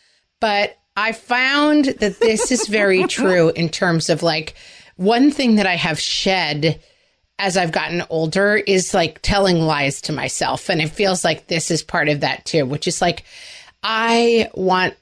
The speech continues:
Speaker 1: my budget. I was always like, "Can't make a budget 'cause that would reveal that I'm coming up short by seven hundred fifty dollars a month every single month." Like, <laughs> why, why would I wanna look at that? That's a horrible truth that I don't even know how to fix. And I feel like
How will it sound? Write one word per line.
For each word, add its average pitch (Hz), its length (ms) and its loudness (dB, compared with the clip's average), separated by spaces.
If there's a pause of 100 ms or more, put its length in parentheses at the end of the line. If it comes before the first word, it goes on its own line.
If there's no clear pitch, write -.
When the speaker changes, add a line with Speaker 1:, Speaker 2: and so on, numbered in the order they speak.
Speaker 1:
my 226 200 0
budget. 202 480 0
I 214 80 2
was 185 140 0
always 190 180 2
like, 254 200 0
"Can't 226 220 -2
make 262 140 0
a 277 60 -2
budget 240 440 2
'cause 165 200 2
that 226 180 -2
would 202 120 2
reveal 202 480 2
that 202 120 0
I'm 156 220 2
coming 262 260 0
up 262 140 2
short 294 460 0
by 175 120 0
seven 180 320 0
hundred 175 240 2
fifty 175 240 0
dollars 165 260 2
a - 40 0
month 170 260 0
every 165 280 -2
single 160 280 0
month." 160 160 0
Like, 190 120 -2
<laughs> - 0 -
why, - 360 2
why 240 140 -2
would 320 140 0
I 359 40 2
wanna 294 200 2
look 285 140 2
at 269 120 -2
that? 262 260 -2
That's 202 140 -2
a 214 40 0
horrible 226 420 2
truth 262 260 0
that 180 100 0
I 180 80 2
don't 208 140 2
even 196 120 2
know 185 60 2
how 175 80 -2
to 160 80 -2
fix. - 580 -8 (640)
And 202 120 -2
I 165 100 2
feel 226 400 2
like 180 480 2